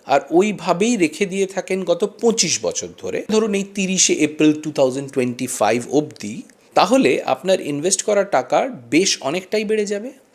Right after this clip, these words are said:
তার কারণ আপনি এতদিন ধরে টানা মার্কেটে আছেন এবং আপনার রিটার্ন কম্পাউন্ডেড হয়েছে। তবে যদি আপনি ওই যে বিশেষ দশটা দিন এই পঁচিশ বছরে মিস করে থাকেন, তাহলে আপনার টোটাল রিটার্ন কিন্তু বেশ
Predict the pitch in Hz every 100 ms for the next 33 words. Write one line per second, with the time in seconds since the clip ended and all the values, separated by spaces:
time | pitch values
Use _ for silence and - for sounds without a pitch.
0 | _ - 120 - 120 98 123 - _ 135
1 | - - 131 139 202 226 240 214 202 196
2 | 226 220 226 220 220 214 196 202 202 -
3 | 302 370 _ 220 226 208 - 254 202 208
4 | 170 214 254 175 - 117 147 190 185 190
5 | 185 269 - _ _ _ 247 233 139 139
6 | 147 160 185 143 151 - 196 185 185 254
7 | 220 226 185 - 240 175 151 185 - -
8 | 196 202 202 196 185 185 175 175 180 -
9 | 226 311 151 254 - - 120 98 - -
10 | 180 302 _ - _ _ 131 151 135 123
11 | - 160 139 131 156 131 113 131 160 151
12 | 151 160 151 -